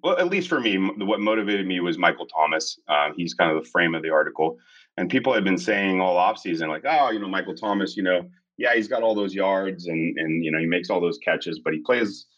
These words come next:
with Drew Brees and, and they have a great line and he runs mostly slants." And, and I think, you know, if, if going into this, I didn't really know if that was true, but going into this, if I found, like, he wasn't really creating separation and, like,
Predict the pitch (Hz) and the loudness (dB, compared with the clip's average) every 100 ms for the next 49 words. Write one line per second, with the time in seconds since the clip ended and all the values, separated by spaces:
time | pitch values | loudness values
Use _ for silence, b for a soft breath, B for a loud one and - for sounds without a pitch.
0 | _ - 87 80 73 71 73 76 76 76 | _ -4 0 0 0 0 0 0 0 -2
1 | 73 80 - b b b - 85 92 95 | -2 -2 -4 b b b -8 -2 0 2
2 | 90 87 76 78 78 78 80 76 73 80 | 2 2 2 2 2 0 -2 -4 -4 0
3 | 104 104 92 90 92 82 - 69 69 71 | 2 2 2 0 -2 -6 -4 -2 0 0
4 | - - 76 73 73 78 - _ _ _ | -4 -6 -2 0 0 -2 -8 _ _ _
5 | _ 120 123 120 156 139 123 - _ _ | _ -2 0 0 0 -2 -4 -20 _ _
6 | 131 127 127 117 - - _ 123 110 - | 0 2 2 0 -4 -20 _ -2 -2 2
7 | 131 139 131 120 107 101 - - - _ | 2 2 0 0 0 -2 -6 -10 -10 _
8 | _ _ _ - 107 117 117 104 95 92 | _ _ _ 0 2 2 0 0 2 2
9 | 87 82 - - 190 131 90 - 101 95 | 0 -2 -10 -6 -2 0 0 -2 -4 -4
10 | 135 131 131 123 104 101 117 113 110 113 | -2 -2 0 2 0 -2 -2 0 0 -2
11 | 107 98 90 87 - - 123 117 113 104 | 0 2 0 0 -12 -8 -2 0 0 2
12 | 104 104 101 110 101 95 85 - 90 90 | 2 2 0 -2 -2 -2 -2 -4 0 0
13 | 90 87 - 90 90 90 80 78 73 71 | 0 -2 -4 -2 0 -2 -2 -2 0 0
14 | 67 | -2